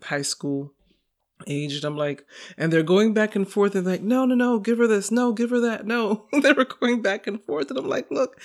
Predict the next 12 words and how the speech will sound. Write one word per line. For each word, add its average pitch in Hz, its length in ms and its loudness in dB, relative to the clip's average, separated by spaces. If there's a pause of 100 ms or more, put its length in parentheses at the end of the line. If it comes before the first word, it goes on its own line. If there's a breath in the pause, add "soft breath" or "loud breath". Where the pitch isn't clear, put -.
(340 loud breath)
just 233 280 0
give 254 140 2
me 247 160 2
something 220 760 0
that's 185 560 0
chocolatey." 185 680 0 (280 soft breath)
I 165 120 2
said, 175 260 -2
"Are 170 160 4
you 190 240 2
a 208 40 0
chocoholic?" 214 800 -2